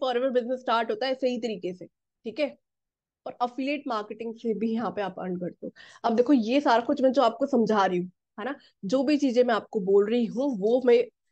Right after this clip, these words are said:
सारा कुछ लिख रही हूँ ना, जो बोल रही हूँ वो तो मैं बोल रही हूँ <laughs>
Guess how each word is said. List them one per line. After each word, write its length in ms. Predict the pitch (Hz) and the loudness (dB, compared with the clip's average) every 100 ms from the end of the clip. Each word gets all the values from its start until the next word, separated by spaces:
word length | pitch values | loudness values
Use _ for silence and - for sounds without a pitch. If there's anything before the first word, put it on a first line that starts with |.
| _ - | _ 0
सारा 180 | 240 262 | 2 2
कुछ 140 | 311 | 0
लिख 220 | 269 262 | 0 0
रही 100 | 294 | 0
हूँ 120 | 240 220 | 0 0
ना, 80 | |
जो 140 | 269 254 | -2 -2
बोल 240 | 202 233 | 2 2
रही 100 | 247 | 2
हूँ 80 | 269 | 2
वो 60 | 254 | 0
तो 100 | 254 | 2
मैं 160 | 254 | -2
बोल 180 | 247 214 | -2 -2
रही 100 | 220 | -2
हूँ 120 | 233 | -6
<laughs> 760 | - 262 233 262 - 392 339 | -4 -4 -2 -6 -10 -10 -10